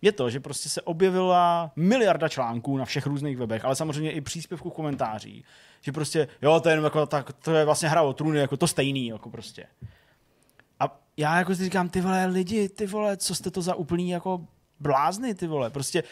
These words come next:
jako to, že je to očividně, nebo že to bude, já jsem dělal první díl,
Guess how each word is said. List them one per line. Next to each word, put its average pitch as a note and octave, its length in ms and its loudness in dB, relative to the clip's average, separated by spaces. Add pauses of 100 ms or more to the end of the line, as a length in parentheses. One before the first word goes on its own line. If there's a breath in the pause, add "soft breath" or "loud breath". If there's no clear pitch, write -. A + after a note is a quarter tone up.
(200 loud breath)
jako D#3+ 240 0
to, E3+ 180 2
že D#3+ 100 4
je F3+ 160 6
to D3+ 400 4 (360 soft breath)
očividně, D3 520 6
nebo A#2 160 2
že B2+ 80 0
to C3+ 120 2
bude, D3+ 260 4
já A2 180 2
jsem A#2 120 -4
dělal A#2+ 120 -2
první C3 280 0
díl, C#3 260 -2